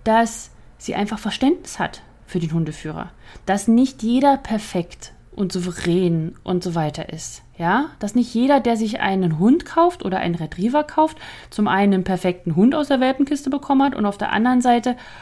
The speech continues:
auch, äh, sofort weiß, was er machen soll. Oder aus Gefühl alles richtig macht. Es gibt solche Menschen, ja?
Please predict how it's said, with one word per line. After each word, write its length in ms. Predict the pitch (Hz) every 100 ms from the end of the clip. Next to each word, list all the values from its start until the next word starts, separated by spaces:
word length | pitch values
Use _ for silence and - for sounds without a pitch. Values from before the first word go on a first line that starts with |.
| -
auch, 380 | - 214 214 -
äh, 180 | 214 202
sofort 320 | 208 208 254
weiß, 220 | 240 220
was 100 | 220
er 60 | 220
machen 240 | 208 202
soll. 180 | 165 143 - _ -
Oder 180 | 202 202
aus 220 | 214 214
Gefühl 480 | 208 - - 285 294
alles 240 | 240 220
richtig 320 | 214 208 - -
macht. 260 | - - - - _ _ - - - _
Es 120 | 247 -
gibt 200 | 359 -
solche 240 | 180 175
Menschen, 460 | 156 143 - 185 185 - -
ja? 220 | 196 285